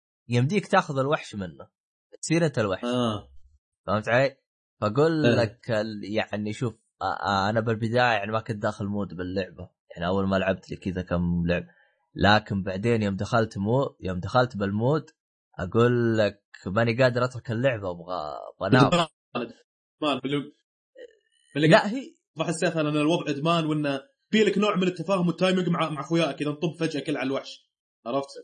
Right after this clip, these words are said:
Speaker 2: تروح مو درع مو بحالك، لا، تحس إن ربعك طبوا اثنين ثلاثة، تروح أنت معاهم. حتى إنكم تصيرون مجموعة كذا تحققون الوحش.
Speaker 1: والله شوف، أنا الوحش أنا د-، غالبًا أهرب منه، بس متى،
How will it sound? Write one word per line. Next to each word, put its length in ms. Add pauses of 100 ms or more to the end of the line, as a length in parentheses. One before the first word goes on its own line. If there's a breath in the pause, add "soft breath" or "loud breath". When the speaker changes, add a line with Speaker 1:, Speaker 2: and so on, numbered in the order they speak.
Speaker 2:
تروح 160
مو 220
درع 240
مو 80
بحالك، 440
لا، 280
تحس 200
إن 60
ربعك 460
طبوا 260
اثنين 140
ثلاثة، 300
تروح 180
أنت 140
معاهم. 280 (440)
حتى 140
إنكم 300
تصيرون 320
مجموعة 360
كذا 180
تحققون 380
الوحش. 440 (380)
Speaker 1:
والله 240
شوف، 240
أنا 440
الوحش 360
أنا 140
د-، 80
غالبًا 560
أهرب 300
منه، 320
بس 340
متى، 460